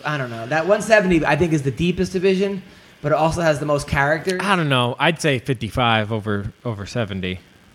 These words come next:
Speaker 2: Fifty-five has killers, man. All the way down to, like,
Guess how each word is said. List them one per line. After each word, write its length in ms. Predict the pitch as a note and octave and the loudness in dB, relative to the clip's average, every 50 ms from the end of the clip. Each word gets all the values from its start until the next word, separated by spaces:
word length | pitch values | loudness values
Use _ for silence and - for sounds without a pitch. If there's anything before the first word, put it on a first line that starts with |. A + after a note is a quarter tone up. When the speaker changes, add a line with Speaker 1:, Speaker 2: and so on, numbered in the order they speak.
| _ _ _ _ _ _ _ - _ _ - | _ _ _ _ _ _ _ -20 _ _ -2
Speaker 2:
Fifty-five 500 | D#3+ C#3+ - A#2+ - - B2+ A2 G#2 F2+ | -2 0 0 -2 -2 0 0 0 0 -2
has 180 | F#2 F#2+ F2 - | -6 -10 -12 -12
killers, 480 | - - A2 G2 F2+ F2 E2+ E2+ - - | -10 -8 -6 -6 -6 -6 -10 -10 -10 -8
man. 320 | F#2+ F#2 F2+ F2+ F#2 G2 G#2 _ _ - | -6 -4 -4 -4 -6 -8 -10 _ _ -2
All 140 | D3+ D#3+ | -2 0
the 80 | D3+ D3+ | 2 2
way 160 | D3 C#3+ C#3+ | 2 2 2
down 280 | C3 D3 C#3+ C3+ C3+ C3 | 2 2 2 2 2 2
to, 60 | B2 | 2
like, 260 | B2 A#2+ A2+ G#2+ - | 2 2 2 0 -2